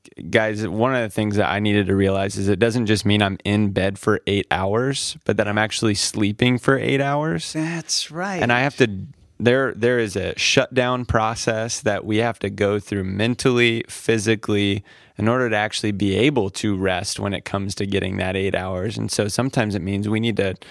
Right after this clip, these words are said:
Speaker 1: shut off the T V, shut off our screens earlier in the evening
Speaker 2: That's right.
Speaker 1: so that we can be ready to get the sleep that our bodies need. Otherwise,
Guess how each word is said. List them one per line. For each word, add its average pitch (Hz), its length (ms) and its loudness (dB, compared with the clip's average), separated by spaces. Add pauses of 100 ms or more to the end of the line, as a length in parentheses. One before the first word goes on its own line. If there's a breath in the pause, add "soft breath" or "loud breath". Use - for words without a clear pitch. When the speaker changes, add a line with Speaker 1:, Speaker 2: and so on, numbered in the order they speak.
(300 loud breath)
Speaker 1:
shut 117 240 2
off 120 180 -2
the 120 60 -6
T 120 240 2
V, 117 320 4
shut 113 220 2
off 113 160 -2
our 110 100 0
screens 107 520 0 (120)
earlier 120 520 4
in 107 140 2
the 98 220 -2
evening 110 500 4
Speaker 2:
That's 98 240 -4
right. 104 240 -6
Speaker 1:
so 117 140 4
that 104 140 4
we 117 200 2
can 117 400 0
be 101 160 2
ready 98 580 0
to - 200 -4
get 101 260 2
the 104 100 -4
sleep 101 340 -2
that 87 100 -2
our 85 120 -2
bodies 85 420 -6
need. 85 220 -4
Otherwise, 107 680 -2